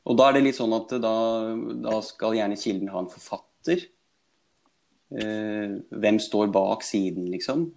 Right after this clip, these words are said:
Eh, går det an, er det, er det tydelig hvem som har skrevet og for hvem? Men O-en er objektivitet. Er kilden nøytral? Hvis det er en kilde om, om lammekjøtt,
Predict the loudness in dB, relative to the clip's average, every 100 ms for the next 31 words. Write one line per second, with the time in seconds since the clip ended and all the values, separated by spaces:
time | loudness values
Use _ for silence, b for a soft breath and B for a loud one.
0 | -12 -8 -6 -6 -4 0 0 -2 -2 -2
1 | 0 4 4 2 0 0 2 0 0 -2
2 | -2 -6 -6 -6 -4 -4 -4 -4 -8 -6
3 | -8 -4 -4 0 0 -2 -8 _ _ _
4 | _ _ _ _ _ _ -2 4 6 6
5 | 6 4 4 2 2 2 2 2 0 -2
6 | -20 _ _ _ _ _ 2 2 4 2
7 | 2 2 2 2 2 0 -4 _ _ _
8 | _ _ _ _ _ _ _ _ -2 2
9 | 6 8 8 4 2 0 -2 0 0 0
10 | -4 -12 _ _ _ _ _ _ _ _
11 | _ _ -8 -2 2 4 4 4 0 0
12 | -2 -2 -10